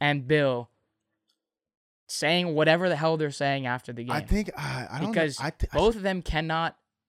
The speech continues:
Speaker 1: deny the fact, you know, that they're seeing all of these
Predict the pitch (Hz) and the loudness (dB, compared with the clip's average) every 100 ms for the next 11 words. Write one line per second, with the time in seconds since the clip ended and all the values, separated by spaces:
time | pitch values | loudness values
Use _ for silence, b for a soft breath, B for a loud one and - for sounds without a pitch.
0 | _ _ 147 143 147 143 - 135 127 - | _ _ -2 2 2 0 0 2 2 -4
1 | - _ _ _ _ _ _ 131 131 120 | -20 _ _ _ _ _ _ -8 -6 -4
2 | 123 139 127 - 156 139 131 - 139 151 | -4 -6 -8 -6 -4 -4 -6 -8 -2 0
3 | 151 131 139 135 123 - | 0 -2 -4 -2 -4 -12